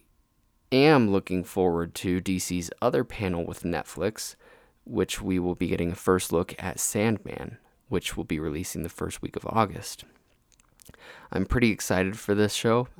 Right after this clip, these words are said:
I hope it's good. I'm not too familiar with the comic. I tried getting into it, but I had a hard time, um,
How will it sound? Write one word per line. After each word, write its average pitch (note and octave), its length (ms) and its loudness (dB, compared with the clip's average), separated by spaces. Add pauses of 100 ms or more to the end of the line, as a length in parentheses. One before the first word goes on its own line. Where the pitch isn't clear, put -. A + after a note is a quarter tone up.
(100)
I G2+ 80 0
hope F#2+ 280 0
it's - 160 -8
good. F#2+ 280 4 (440)
I'm F#2 200 4
not F#2+ 240 4
too G#2 200 0
familiar F#2 360 0
with F#2+ 120 4
the F#2+ 80 -8
comic. G2 420 0
I - 80 -14 (100)
tried F#2+ 340 2
getting F2 260 0
into F2+ 260 -2
it, F#2 160 2
but F2 140 -2
I F2 60 0
had F2+ 140 -4
a - 60 -6
hard F2+ 240 -6
time, F2 440 -4 (600)
um, G1+ 380 -6